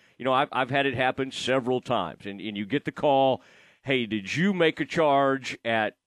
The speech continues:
so-and-so place?" And I'm like, "No." And you call your wife, and she's like, "No,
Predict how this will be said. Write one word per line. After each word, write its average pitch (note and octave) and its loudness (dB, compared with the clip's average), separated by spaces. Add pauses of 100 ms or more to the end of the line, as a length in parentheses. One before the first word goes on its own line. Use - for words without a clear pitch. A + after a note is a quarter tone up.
so-and-so C#3+ 0
place?" - -4
And G#2+ -4
I'm A2 -4
like, G2+ -2 (300)
"No." F2+ -2 (280)
And A2 -8
you A2 -6
call C3 0
your B2+ 2
wife, C3 2
and F#2+ -12
she's G#2 -6
like, G2 0 (180)
"No, F2+ -2